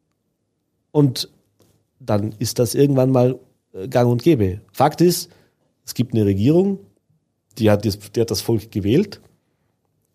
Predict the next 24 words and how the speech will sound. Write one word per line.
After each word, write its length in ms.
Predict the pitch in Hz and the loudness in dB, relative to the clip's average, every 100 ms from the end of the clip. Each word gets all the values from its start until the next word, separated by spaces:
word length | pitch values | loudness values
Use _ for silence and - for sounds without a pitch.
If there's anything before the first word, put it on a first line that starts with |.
| _ _ - - | _ _ -10 -6
und 120 | 104 | -2
die 60 | 107 | 0
sind 160 | 113 | 2
dafür 200 | 95 117 | 2 2
gewählt 280 | 135 120 123 | 2 2 2
worden, 180 | 113 120 | 2 2
dass 140 | 113 - | 0 0
sie 60 | |
Entscheidungen 420 | 120 107 113 98 | 0 2 2 2
fällen. 340 | 87 85 80 76 _ _ _ _ - | 0 -4 -6 -12 _ _ _ _ -8
Ob 160 | 104 - | -8 -4
ich 220 | 165 - | -4 -2
die 140 | 117 | -2
als 120 | 101 | 0
Individueller 480 | 98 104 98 107 117 | 0 0 0 2 2
dann 140 | 90 92 | 0 0
gut 180 | 170 | -2
finde 240 | - 104 98 | -2 -2 0
oder 100 | 92 | 0
schlecht 260 | 143 147 | -2 -2
finde, 360 | - 98 107 147 - _ _ _ _ _ _ - | -2 -2 -2 -2 -8 _ _ _ _ _ _ -6
das 180 | 98 | -4
ist 160 | 104 101 | -2 -2
Demokratie. 640 | 117 113 127 117 127 92 | -2 0 -2 2 0 0